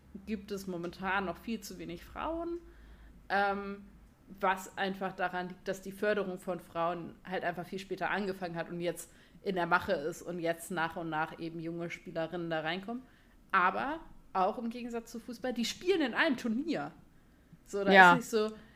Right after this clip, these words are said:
Speaker 1: ja, wir haben, gibt auch Männer- und Frauenturniere, aber bei der W M zum Beispiel spielen Männer und Frauen in der gleichen, ähm, Veranstaltung. Ich denk so, ja, why
Speaker 2: Ja.
Speaker 1: not? So, und, ähm,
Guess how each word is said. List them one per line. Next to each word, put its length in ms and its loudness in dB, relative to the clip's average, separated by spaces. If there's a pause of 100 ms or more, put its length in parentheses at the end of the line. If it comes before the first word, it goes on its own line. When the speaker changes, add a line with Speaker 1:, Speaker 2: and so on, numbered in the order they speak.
(100)
Speaker 1:
ja, 420 2
wir 180 -4
haben, 380 2 (300)
gibt 240 -2
auch 220 4
Männer- 280 2
und 100 -4
Frauenturniere, 600 -2
aber 200 0
bei 140 0
der 220 0
W 120 -2
M 240 -6
zum 160 -12
Beispiel 260 -6
spielen 500 -2
Männer 300 -2
und 120 -2
Frauen 380 -2
in 260 -2
der 140 -2
gleichen, 680 -2 (920)
ähm, 540 4
Veranstaltung. 760 -2
Ich 60 -4
denk 160 -6
so, 160 -8 (140)
ja, 120 2 (960)
why 200 0 (100)
Speaker 2:
Ja. 120 4
Speaker 1:
not? 300 -14 (480)
So, 580 -2
und, 480 -6
ähm, 400 -6